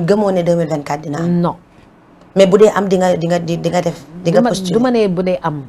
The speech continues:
Speaker 2: deux mille vingt-quatre bi dama koy sentiratul. Parce que
Speaker 1: Sentiratul.
Speaker 2: dama xool ñaari camp yi, ñii dañuy fas yéene xeex.
Speaker 1: Mais bu demee ba am, Ndella mën nañ
Speaker 2: Du
Speaker 1: koo
Speaker 2: am.
Speaker 1: xaar. Du am.
Speaker 2: Du
Speaker 1: Ah,
Speaker 2: am.
Speaker 1: Ndella am na ci lu ko leer.
Speaker 2: Deux mille vingt-quatre.
Speaker 1: Hmm.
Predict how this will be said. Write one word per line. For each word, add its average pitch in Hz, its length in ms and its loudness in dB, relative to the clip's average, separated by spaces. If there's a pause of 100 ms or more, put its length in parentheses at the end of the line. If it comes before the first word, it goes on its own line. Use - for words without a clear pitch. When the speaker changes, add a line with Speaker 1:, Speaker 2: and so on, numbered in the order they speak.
(140)
Speaker 2:
deux 165 260 4
mille 226 140 2
vingt-quatre 190 400 -2
bi 170 60 -4
dama 180 120 -2
koy 185 140 -4
sentiratul. 180 600 -4 (600)
Parce 180 140 2
que 175 100 2
Speaker 1:
Sentiratul. 220 260 6
Speaker 2:
dama - 100 -4
xool 202 180 8
ñaari 202 300 2
camp 185 180 0
yi, 185 80 2
ñii 196 180 2
dañuy 196 160 0
fas 208 220 -6
yéene 190 160 0
xeex. - 300 0 (180)
Speaker 1:
Mais 185 100 4
bu 196 120 2
demee 254 260 6
ba 196 160 2
am, 254 160 2 (1160)
Ndella 180 320 4
mën 190 140 -2
nañ 180 100 2
Speaker 2:
Du 233 60 8
Speaker 1:
koo - 80 8
Speaker 2:
am. 220 120 6
Speaker 1:
xaar. 196 180 0 (360)
Du 190 80 4
am. 156 220 4 (280)
Speaker 2:
Du 190 100 4
Speaker 1:
Ah, - 120 8
Speaker 2:
am. 190 80 6
Speaker 1:
Ndella 190 300 8
am 180 100 -2
na 170 100 -2
ci 160 100 -10
lu 156 80 -4
ko - 100 -6
leer. 143 240 -6 (880)
Speaker 2:
Deux 262 180 8
mille 302 140 8
vingt-quatre. 226 440 6
Speaker 1:
Hmm. 170 220 0